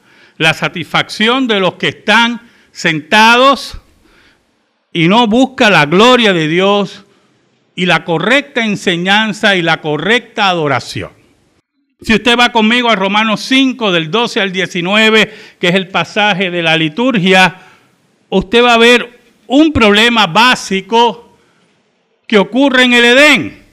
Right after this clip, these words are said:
Es el problema de los atajos. Es el problema de buscar las cosas y hacerlas como yo creo que deben ser. Adán y Eva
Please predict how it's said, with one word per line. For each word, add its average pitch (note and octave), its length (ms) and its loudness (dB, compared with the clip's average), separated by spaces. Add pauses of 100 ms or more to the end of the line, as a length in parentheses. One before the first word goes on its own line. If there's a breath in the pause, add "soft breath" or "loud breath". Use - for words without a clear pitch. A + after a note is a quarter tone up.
(840)
Es A#3 500 -2
el F#3 260 -4
problema G#3+ 560 0
de F#3+ 100 -2
los F#3 240 -6
atajos. D3 840 -2 (760 soft breath)
Es G3+ 260 -6
el G3 180 -6
problema G#3+ 760 0
de F3 180 -4
buscar F#3 420 -2
las G3 200 -2
cosas G#3+ 600 -4 (840 soft breath)
y F3 120 -2
hacerlas A3 560 0
como D#3+ 400 -2
yo D4 260 4
creo B3+ 340 4
que F#3+ 120 0
deben G3 280 0
ser. A#2+ 460 -4 (880)
Adán G#3 400 2
y A3 140 2
Eva A3+ 560 2